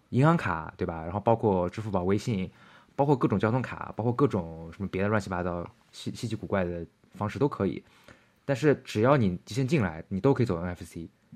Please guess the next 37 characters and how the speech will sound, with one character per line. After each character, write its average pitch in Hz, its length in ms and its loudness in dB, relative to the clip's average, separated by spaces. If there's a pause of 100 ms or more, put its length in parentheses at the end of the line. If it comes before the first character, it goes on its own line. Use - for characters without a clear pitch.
(140)
就 - 80 -4
很 98 80 0
方 87 180 -4
便。 87 200 -4
但 143 100 0
是 160 80 0
你 120 60 2
像 117 260 2
我 95 80 2
们 87 160 -2
那 117 100 -2
个 113 80 0
微 139 140 2
信 151 100 -2
和 131 120 0
支 143 80 -8
付 143 80 -2
宝 98 160 -2
的 82 80 -10
话， 92 260 -2 (360)
因 180 120 2
为 170 100 6
它 165 200 -2
一 185 40 0
开 202 200 4
始 - 160 -4
就 110 100 2
决 92 160 -2
定 143 160 0
了 87 260 -2 (120)
它 127 460 0
要 110 340 4
给 85 280 -6
很 92 140 -8
多 113 100 0
人 139 80 2
用， 160 240 2